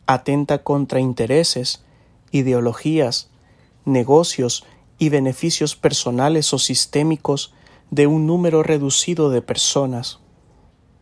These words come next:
Por eso, es recibido con rechazo, desprecio y, en el peor de los casos, persecución. Los mártires de la Iglesia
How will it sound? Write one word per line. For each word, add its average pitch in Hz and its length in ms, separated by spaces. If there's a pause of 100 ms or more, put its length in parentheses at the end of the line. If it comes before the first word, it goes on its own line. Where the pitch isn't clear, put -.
(540)
Por 117 180
eso, 131 400 (520)
es 135 180
recibido 147 640
con 135 180
rechazo, 139 680 (640)
desprecio 143 760 (420)
y, 147 120
en 143 100
el 131 100
peor 139 300
de 143 100
los 123 200
casos, - 580 (240)
persecución. 156 880 (2000)
Los 131 240
mártires 139 460
de 120 80
la 117 120
Iglesia 139 600